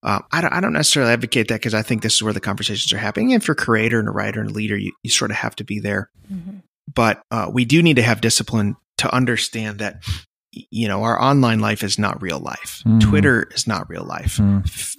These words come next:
Speaker 1: the Facebook world's not real life. They, they are microcosm of it. And so understanding that, I think the quality of our offline life will determine the health of our online life.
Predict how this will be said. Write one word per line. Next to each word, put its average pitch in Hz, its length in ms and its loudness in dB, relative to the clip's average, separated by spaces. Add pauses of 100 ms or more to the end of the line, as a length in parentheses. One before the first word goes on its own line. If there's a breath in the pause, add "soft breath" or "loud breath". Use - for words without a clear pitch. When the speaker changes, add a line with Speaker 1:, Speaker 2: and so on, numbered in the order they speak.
Speaker 1:
the 117 80 -2
Facebook 113 440 0
world's 104 160 -2
not - 140 -4
real 101 140 -6
life. 95 180 -8 (400 loud breath)
They, 120 200 0
they 120 140 4
are 107 240 2 (140)
microcosm - 880 -4
of 98 180 -12
it. - 100 -10 (220)
And 120 140 -2
so 110 420 2 (680)
understanding 113 640 -2
that, 110 180 -8 (340 soft breath)
I 160 160 4
think 147 680 0 (480)
the 131 80 -2
quality 175 640 2
of 117 100 2
our 110 140 -2
offline 107 640 -2
life 92 320 -12
will 104 160 -6 (340)
determine 107 480 -2
the 98 60 -6
health 104 300 -6
of 95 100 -8
our 80 120 -6
online 87 460 -10
life. - 320 -8